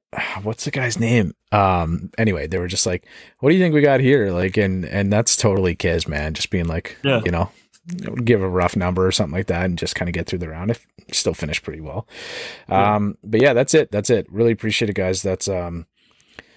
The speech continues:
Speaker 1: you know, again, all the support, anybody who's, uh, you know, supporting us. I know a few people messaged recently,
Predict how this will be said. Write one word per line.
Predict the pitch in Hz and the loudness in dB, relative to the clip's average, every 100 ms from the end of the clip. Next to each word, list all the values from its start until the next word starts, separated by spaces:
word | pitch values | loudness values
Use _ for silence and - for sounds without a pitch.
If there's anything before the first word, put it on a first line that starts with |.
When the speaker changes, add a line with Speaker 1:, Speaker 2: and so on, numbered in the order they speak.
| _ | _
Speaker 1:
you | 90 | -2
know, | 92 90 - _ _ _ _ | 0 -2 -6 _ _ _ _
again, | 104 104 104 | -2 2 2
all | 92 104 | 2 2
the | 110 | 2
support, | 110 107 104 98 | 2 2 2 2
anybody | 107 104 104 | 2 2 2
who's, | 101 95 | 2 2
uh, | 98 92 90 90 - 104 | 2 4 2 -2 -6 -4
you | |
know, | 95 95 | 0 0
supporting | - 95 95 92 | -2 0 0 0
us. | 95 | 0
I | |
know | 104 110 | 2 2
a | |
few | 110 120 | 2 -2
people | 107 113 107 | 0 -2 -2
messaged | 101 98 107 98 | -4 -4 -4 -2
recently, | 101 98 98 98 95 95 | -2 -2 -2 -2 -2 -4